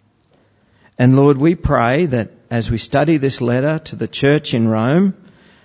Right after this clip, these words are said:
we ask, Lord, that you would open our hearts and that you would open our minds to the fullness of your gospel. And we ask, Lord, that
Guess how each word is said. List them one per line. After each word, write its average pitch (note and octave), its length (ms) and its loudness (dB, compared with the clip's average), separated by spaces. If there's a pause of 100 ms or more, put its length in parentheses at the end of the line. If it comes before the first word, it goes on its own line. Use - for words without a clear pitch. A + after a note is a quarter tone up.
(260)
we A2 120 0
ask, C#3 300 0
Lord, D3+ 260 4
that - 160 0
you C3+ 100 2
would B2 200 0
open C#3+ 340 0
our B2 200 -2
hearts C#3 500 -6
and C3+ 100 -4
that - 120 -8
you A#2+ 80 0
would A2 180 -4
open C3+ 380 0
our A2+ 160 0
minds G#2+ 880 -2 (580)
to - 120 -4
the A2+ 120 -2
fullness B2+ 840 0 (760)
of G2 160 -8
your F#2+ 160 -4
gospel. - 580 -14 (1900)
And G#2+ 140 -2
we A2+ 100 2
ask, A#2+ 360 -2
Lord, C3+ 360 0
that A#2+ 200 -6